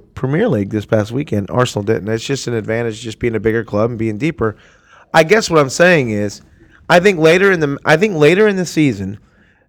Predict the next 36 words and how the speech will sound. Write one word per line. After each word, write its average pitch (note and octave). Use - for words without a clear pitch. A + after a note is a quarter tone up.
uh, C3
when C#3+
the C3+
games C#3+
get C#3
tougher, C3+
if F#3
Arsenal C#3+
is B2+
outside C#3+
that B2
top B2+
four, A2+
I C3+
think E3
they C#3
will E3
probably G#2+
put -
priority A#2+
on A#2
the A#2
Europa A#2
League G#2+
matches. A2
I B2
do. B2+
I, -
listen, D#3
that E3+
new G#3
rule, D#3+
I F#2
think, D3
only E3
benefits B2+